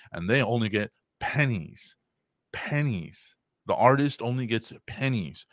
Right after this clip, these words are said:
for every C D or song they sell. Right now, streaming and, and stream revenue is so big because they're, that, that gets the artist paid directly.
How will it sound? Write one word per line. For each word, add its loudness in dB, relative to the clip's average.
for -4
every 0
C -6
D -4
or 0
song -2
they -6
sell. -6
Right 2
now, 0
streaming -2
and, -2
and -4
stream -6
revenue -2
is -8
so 0
big -2
because 0
they're, 0
that, 2
that 2
gets 0
the -4
artist -2
paid -6
directly. -4